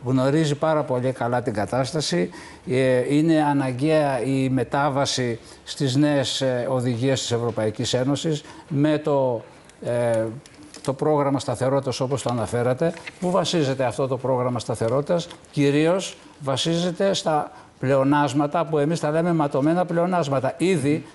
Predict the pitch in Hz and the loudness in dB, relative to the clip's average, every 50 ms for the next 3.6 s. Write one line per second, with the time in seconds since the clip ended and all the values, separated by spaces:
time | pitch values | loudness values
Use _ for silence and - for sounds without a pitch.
0 | - - - 120 127 180 185 175 185 160 - 190 170 180 165 165 156 139 151 139 | -10 -6 -6 -2 -2 -2 0 0 0 -2 0 0 0 2 2 2 2 2 2 0
1 | 135 139 175 170 147 - 147 139 160 156 156 143 139 127 113 - - - - - | 0 2 0 0 0 0 0 0 2 2 2 2 0 0 -2 -4 -10 -16 -20 -20
2 | - - - - - - - - - - _ - - 127 120 - 139 123 - 131 | -20 -20 -20 -20 -20 -20 -20 -20 -20 -20 _ -10 -8 -6 -4 -2 -2 -2 -2 -2
3 | 110 - 143 143 143 143 147 156 170 185 - | -4 -2 0 2 2 2 2 2 0 -4 -8